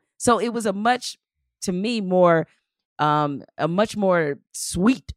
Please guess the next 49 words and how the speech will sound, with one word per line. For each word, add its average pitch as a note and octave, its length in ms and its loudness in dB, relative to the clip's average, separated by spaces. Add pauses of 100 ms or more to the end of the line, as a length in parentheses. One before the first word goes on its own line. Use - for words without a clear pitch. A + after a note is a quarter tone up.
revenge E3 680 2
to D#3+ 80 -2
get F#3+ 220 0
on E3 160 -2
them D#3 280 -2
than D#3+ 200 -2
actually F3 600 -2
doing F#3 300 0
what F#3 160 4
he G3+ 140 -2
normally F#3 640 -2
and D#3 160 -2
usually F#3 460 0
does, E3+ 420 0
which D#3+ 180 -8
is D#3+ 180 -6 (340)
to - 100 -12
turn D#3 240 -2
the D#3+ 60 -2
gun F#3+ 220 0
on D#3 100 0
somebody. C3 560 -4 (540)
I G3 100 4
think A#3+ 260 -4
p-, - 80 -14 (400)
probably, E3+ 1000 4
uh, C#3+ 280 2 (140)
not A3+ 220 -2
just F3+ 120 -4
making E3+ 300 -2
the, C#3 320 -2
the D3+ 100 -2
mockery D3+ 400 0
of C3+ 60 -2
the C3+ 80 -4
system, C#3+ 500 -6 (680)
which F3 140 -2
is D#3+ 120 -2
why D3+ 160 0
he E3 140 -4
wore D3+ 180 -2
the D3 100 -8
tie C#3+ 220 -2
the C#3+ 100 -4
way C#3+ 140 -2
he C#3+ 80 -4
did, D3 380 -2 (720)
but F#3+ 140 -2
him B3+ 420 -2